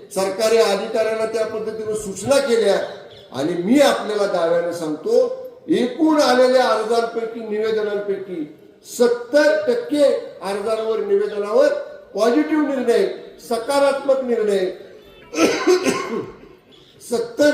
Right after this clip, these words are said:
टक्के आलेली कामं पालकमंत्री कार्यालय आपल्या दारी माध्यमातून पूर्ण करण्याचं काम या सहा महिन्यामध्ये आपल्या पाटण विधानसभा मतदारसंघाच्या ठिकाणी आपण केलं. का बरं याच्या अगोदर कधी कुणाला नाही सुचलं?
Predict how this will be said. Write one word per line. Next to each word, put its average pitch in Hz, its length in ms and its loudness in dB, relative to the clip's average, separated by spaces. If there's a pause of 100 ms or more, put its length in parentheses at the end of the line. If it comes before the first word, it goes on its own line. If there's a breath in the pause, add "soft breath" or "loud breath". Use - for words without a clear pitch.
(140)
टक्के 294 380 0
आलेली 240 560 -2
कामं 233 440 0 (600)
पालकमंत्री 196 640 0
कार्यालय 180 400 2
आपल्या 175 300 -2
दारी 160 240 -2
माध्यमातून 160 640 -4
पूर्ण 302 440 4
करण्याचं 220 460 0
काम 170 340 -2 (460)
या 202 400 0
सहा 180 240 -2
महिन्यामध्ये 165 480 0
आपल्या 165 280 -2
पाटण 151 400 -4
विधानसभा 143 480 -4
मतदारसंघाच्या 123 720 -4
ठिकाणी 120 360 -2
आपण 120 200 -4
केलं. 117 220 -6 (560)
का 254 140 2
बरं 277 260 4
याच्या 269 240 4
अगोदर 269 280 0
कधी 269 220 0 (560)
कुणाला 254 320 2
नाही 254 220 0
सुचलं? 254 320 0